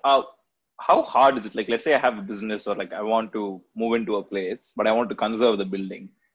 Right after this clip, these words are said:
How hard is it actually to do that for me? Like, is it really expensive, or to do it properly, or, uh, as, as a normal person that sees a heritage building and has the chance to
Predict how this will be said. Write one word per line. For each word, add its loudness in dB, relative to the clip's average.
How 6
hard 4
is -6
it -6
actually -6
to -12
do -12
that -10
for -10
me? -10
Like, -10
is -20
it -10
really -2
expensive, -4
or 0
to -4
do -2
it -8
properly, 0
or, -4
uh, -4
as, 0
as 6
a 6
normal 4
person 2
that 0
sees 0
a 4
heritage 0
building -2
and -8
has 0
the -14
chance -6
to -8